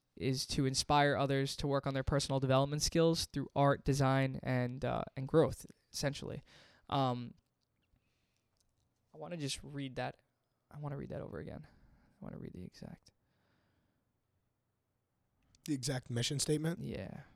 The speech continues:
Speaker 2: Is
Speaker 1: Yeah.
Speaker 2: this the current, this is the current mission?
Speaker 1: This is a current mission, mission. It's, it's personal development focused to counter negative impacts of social media. That's really what it's for.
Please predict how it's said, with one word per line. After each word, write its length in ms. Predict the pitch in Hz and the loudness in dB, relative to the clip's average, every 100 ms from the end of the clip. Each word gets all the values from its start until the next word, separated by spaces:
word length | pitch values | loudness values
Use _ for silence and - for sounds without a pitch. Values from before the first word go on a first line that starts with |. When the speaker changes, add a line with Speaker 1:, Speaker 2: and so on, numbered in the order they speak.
| _ _ - - | _ _ -14 0
Speaker 2:
Is 160 | 143 | 4
Speaker 1:
Yeah. 60 | 165 | 4
Speaker 2:
this 80 | - | 4
the 100 | 135 | 0
current, 280 | 135 139 143 | -2 0 0
this 140 | 139 | 0
is 80 | 131 | 0
the 80 | 123 | 0
current 300 | 123 135 147 | 0 0 2
mission? 360 | 143 165 160 - - | 0 0 -4 -6 2
Speaker 1:
This 160 | 202 262 | 4 4
is 100 | 220 | 4
a 40 | |
current 240 | - 208 165 | 6 6 6
mission, 300 | 143 139 - 101 | 2 0 -6 -10
mission. 480 | 139 147 139 143 127 - - - | -4 0 0 0 -4 -10 -18 4
It's, 360 | 165 - - - | 4 6 2 2
it's 320 | - 160 - - _ _ - | 2 2 2 -4 _ _ 6
personal 340 | 214 208 214 | 6 6 4
development 400 | 170 185 180 165 | 8 8 6 4
focused 380 | 170 160 156 - | 4 4 2 0
to 40 | |
counter 300 | 160 160 160 | 0 0 2
negative 320 | 156 151 147 139 | 0 2 0 0
impacts 380 | 143 143 - | -2 -2 -2
of 60 | 143 | -6
social 280 | 143 131 135 | -4 -4 -4
media. 380 | 127 117 135 - | -2 -2 -6 2
That's 300 | 175 214 - | 4 4 4
really 160 | 170 | 4
what 160 | 151 143 | 4 2
it's 100 | 131 | 0
for. 360 | - 127 131 | -2 -2 -4